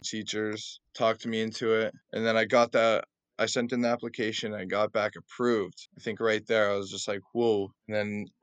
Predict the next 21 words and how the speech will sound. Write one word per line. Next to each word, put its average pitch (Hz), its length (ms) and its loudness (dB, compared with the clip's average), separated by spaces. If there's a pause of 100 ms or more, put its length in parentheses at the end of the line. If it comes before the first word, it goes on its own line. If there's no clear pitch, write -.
(160)
really 120 320 4
ever 120 140 4
since 120 280 -4
then, 127 440 0 (400)
it - 40 -12
was 117 160 -4
smooth 123 300 2
sailing 120 400 2
in 107 60 -4
high 120 120 0
school. 110 560 -4
Went 117 220 -4
by 110 300 6 (200)
wicked 104 680 0
quick. 104 320 -2 (100)
Classes 110 480 0
started 113 340 -2
going 110 480 -6 (100)
a 107 40 -8
lot 107 320 -2
better. 110 420 -2